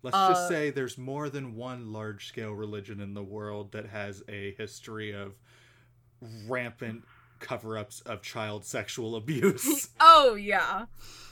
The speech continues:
Speaker 2: Uh, not to mention all of the homophobia, racism, polygamy, terrifying secret rituals. N-, not that rituals can't be metal as fuck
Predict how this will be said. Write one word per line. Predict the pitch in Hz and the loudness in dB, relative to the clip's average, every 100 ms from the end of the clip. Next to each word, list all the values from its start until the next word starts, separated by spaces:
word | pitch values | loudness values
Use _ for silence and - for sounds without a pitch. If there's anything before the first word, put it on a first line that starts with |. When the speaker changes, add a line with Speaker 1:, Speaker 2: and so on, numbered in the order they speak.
| - - - - | -20 -18 -6 2
Speaker 2:
Uh, | 220 208 208 202 190 - - - - - | 4 6 4 0 -4 -14 -20 -20 -20 0
not | 269 277 269 | 6 6 4
to | 269 | 0
mention | 220 226 226 220 208 | 0 0 0 0 2
all | 202 202 | 2 2
of | 202 196 | 2 2
the | 196 190 | 0 2
homophobia, | 214 214 196 220 196 196 196 190 | 0 0 0 -2 -2 -2 -2 0
racism, | 180 190 - 214 196 202 196 190 | 0 0 -2 -4 -2 -2 -2 -4
polygamy, | 202 180 180 185 196 185 190 190 185 180 _ _ _ _ _ _ _ _ _ _ _ _ _ _ _ _ | -6 -2 -2 -2 -4 -2 -2 -4 -6 -8 _ _ _ _ _ _ _ _ _ _ _ _ _ _ _ _
terrifying | - 247 202 202 - 196 196 202 208 | -2 4 4 4 6 6 4 0 -4
secret | - 214 196 214 190 | -6 -6 -4 -4 -2
rituals. | 190 190 220 190 190 190 190 196 - - - _ - - | -4 -4 -6 -4 -4 -4 -4 -4 -4 -4 -8 _ -20 -12
N-, | 453 - - 311 453 427 | -10 -8 0 2 6 8
not | 392 | 8
that | 302 214 | 6 2
rituals | 226 220 247 208 196 | 2 0 0 -4 -4
can't | - 220 190 - | -2 -2 -4 -6
be | 180 165 180 - _ | -8 -8 -12 -18 _
metal | 208 196 190 185 165 | -6 -2 0 0 0
as | 165 | -2
fuck | - 180 196 170 - | -2 2 4 4 -2